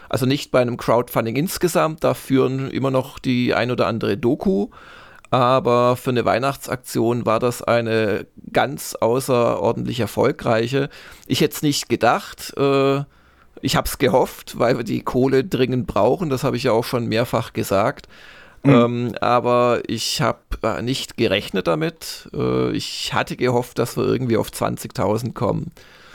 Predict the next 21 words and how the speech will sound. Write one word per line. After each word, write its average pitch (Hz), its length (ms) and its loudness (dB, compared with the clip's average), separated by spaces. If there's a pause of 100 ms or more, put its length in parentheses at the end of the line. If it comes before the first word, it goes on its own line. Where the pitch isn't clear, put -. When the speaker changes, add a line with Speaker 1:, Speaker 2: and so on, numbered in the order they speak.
(120)
Speaker 1:
Und, 110 480 -2
äh, 107 460 0 (360)
das 120 140 -6
sah 113 180 4
am 131 100 2
Anfang 127 340 0
nicht 135 260 -2
so 147 120 2
aus, 117 220 4
als 123 160 0
würden 120 200 2
wir 107 80 0
das 123 200 2
schaffen. 127 480 -4 (1160)
Aber, 104 720 2
ähm, 101 420 0
da 113 140 2
ist 117 200 -2
mir 120 100 -2
wirklich - 640 -2
ein 110 460 0